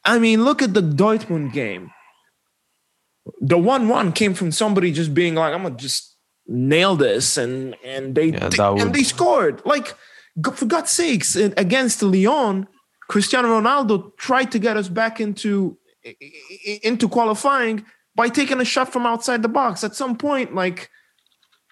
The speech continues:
Speaker 1: if, if you try every solution except that one, might as well try it.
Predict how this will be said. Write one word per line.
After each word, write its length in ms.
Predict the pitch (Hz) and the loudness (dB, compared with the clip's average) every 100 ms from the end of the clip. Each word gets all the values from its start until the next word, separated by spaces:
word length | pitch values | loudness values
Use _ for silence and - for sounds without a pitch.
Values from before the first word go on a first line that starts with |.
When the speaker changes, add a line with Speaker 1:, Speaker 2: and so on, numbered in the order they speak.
| _ _ _ - - | _ _ _ -18 -4
Speaker 1:
if, 300 | 254 180 - | -2 -2 -2
if 220 | 185 185 | -2 2
you 180 | 202 143 - | 0 0 -4
try 280 | - 277 269 | -2 0 0
every 260 | 240 220 | -2 -4
solution 640 | - 220 185 196 170 170 147 | -2 -2 -2 -2 -2 -6 -10
except 380 | - 202 160 | -8 -8 -4
that 280 | 190 202 - | -2 -2 -2
one, 400 | 147 147 180 214 - _ _ _ _ _ _ _ _ | -6 -6 -8 -10 -16 _ _ _ _ _ _ _ _
might 200 | 123 120 | -14 -8
as 100 | 143 139 | -6 -4
well 160 | 143 | -4
try 360 | 139 190 147 117 | -4 -4 -2 -2
it. 200 | 110 | -4